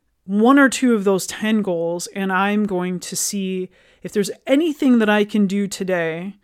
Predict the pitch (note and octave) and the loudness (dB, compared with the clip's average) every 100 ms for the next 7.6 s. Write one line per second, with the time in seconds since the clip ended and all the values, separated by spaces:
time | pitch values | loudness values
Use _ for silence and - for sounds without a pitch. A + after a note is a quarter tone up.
0 | _ _ _ _ _ - A3+ G#3 A3 G#3+ | _ _ _ _ _ -4 0 0 2 4
1 | F#3+ F3 - B3 C#4+ C#4 G#3+ G3 - - | 4 2 0 2 2 4 0 0 -8 -8
2 | F#3+ G3+ F#3 F#3 F3 - F#3 F3 D#3 D#3+ | -4 -4 -2 -2 -4 -6 -8 -6 -4 -4
3 | F#3+ B3+ - _ _ _ _ _ - A#3 | -4 -8 -14 _ _ _ _ _ 6 8
4 | B3 B3 A#3+ A#3+ - A3+ G#3 G#3 F#3+ G3 | 8 8 2 2 2 2 2 -2 -2 -2
5 | F3+ F3 D3+ - - F#3+ F3 - C4+ B3 | -2 -4 -6 -8 -2 0 0 0 0 0
6 | G3 - D4 A#3+ G3 F#3 F3 E3+ E3+ D#3+ | -2 0 0 2 2 0 -4 -4 -4 -6
7 | E3 D#3 - - - | -8 -10 -12 -16 -18